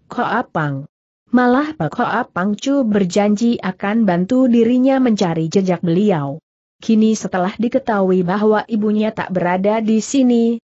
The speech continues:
sepantasnya dia harus segera berlalu, tapi dua persoalan justru terpampang di hadapannya,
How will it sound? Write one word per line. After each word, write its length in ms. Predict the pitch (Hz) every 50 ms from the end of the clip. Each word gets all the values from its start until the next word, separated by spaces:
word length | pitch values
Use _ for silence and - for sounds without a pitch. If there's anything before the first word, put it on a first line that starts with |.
| _ _ -
sepantasnya 800 | - 208 190 - 220 214 220 - 226 240 - - 262 254 247 247
dia 240 | 233 208 214 233
harus 400 | 233 220 - - 208 208 208 202
segera 480 | - - - - 233 196 190 180 170 156
berlalu, 640 | 156 156 170 175 156 160 175 185 190 202 214 214 - _ _ _
tapi 480 | - 220 220 220 - 277 277 277 277 262
dua 320 | 220 220 208 190 185 -
persoalan 640 | 208 208 208 - 208 - 180 180 190 190 190 190 190
justru 480 | 190 247 285 277 - - - 180 160
terpampang 720 | 151 - 202 202 - - 214 214 220 226 - 247 247 247 233
di 80 | 240
hadapannya, 800 | 220 214 214 208 190 185 185 208 208 208 214 214 214 214 214 220